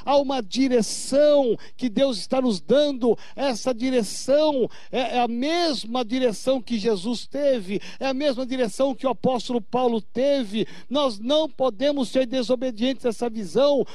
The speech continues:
a, a estratégia. E eu vou falar sobre isso a semana que vem. Qual é a estratégia pra cumprir essa missão?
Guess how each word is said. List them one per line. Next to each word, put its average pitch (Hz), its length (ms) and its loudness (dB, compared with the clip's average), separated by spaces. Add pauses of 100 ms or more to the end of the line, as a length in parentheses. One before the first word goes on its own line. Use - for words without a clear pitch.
(160)
a, 240 300 0
a 247 40 0
estratégia. 233 1500 -2 (340)
E 233 60 -2
eu 262 80 4
vou 277 180 0
falar 262 340 0
sobre 254 240 0
isso 247 140 0
a 226 60 0
semana 247 400 0
que 233 160 -6
vem. 247 280 0 (240)
Qual 285 280 4
é 302 80 4
a 302 40 4
estratégia 262 720 0
pra 269 160 0
cumprir 294 520 2
essa 254 240 0
missão? 269 640 2